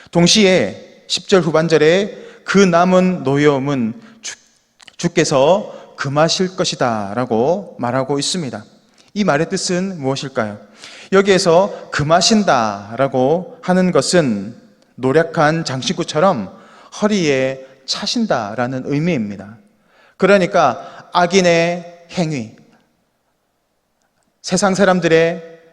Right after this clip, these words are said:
그런 하나님에 대한 반역과 또 우리를 두려움에 빠뜨리게 하는 그 수많은 모든 행위 가운데에서 하나님은 그들을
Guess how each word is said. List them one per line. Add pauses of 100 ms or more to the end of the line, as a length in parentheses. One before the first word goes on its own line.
그런
하나님에
대한
반역과 (300)
또
우리를
두려움에
빠뜨리게
하는 (260)
그
수많은 (680)
모든 (160)
행위
가운데에서 (600)
하나님은
그들을